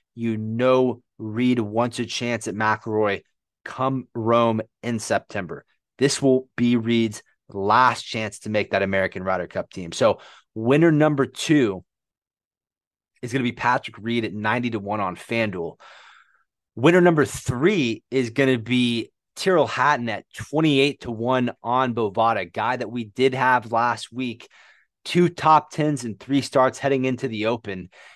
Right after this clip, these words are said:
His twenty twenty-three stats are immaculate across the board. Tenth in driving, fourteenth in approach, and sixth in putting on the P G A Tour.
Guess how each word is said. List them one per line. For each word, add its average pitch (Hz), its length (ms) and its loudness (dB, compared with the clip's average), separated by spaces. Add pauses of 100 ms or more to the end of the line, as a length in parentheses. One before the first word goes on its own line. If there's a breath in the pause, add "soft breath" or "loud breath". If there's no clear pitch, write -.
His 120 180 -6
twenty 170 340 2
twenty-three 139 580 0
stats 117 480 0 (100)
are 117 180 4
immaculate 107 920 -2
across 104 440 0
the 101 100 -12
board. 95 440 -8
Tenth 175 360 2
in 139 100 0
driving, 117 500 0
fourteenth 147 600 -2
in 117 80 -4
approach, 110 560 -2 (420 loud breath)
and 110 160 -6
sixth - 440 0
in 117 100 -2
putting 131 300 0
on 110 80 -4
the 101 60 -10
P 123 220 -4
G 107 200 -4
A 101 120 -2
Tour. 110 460 -4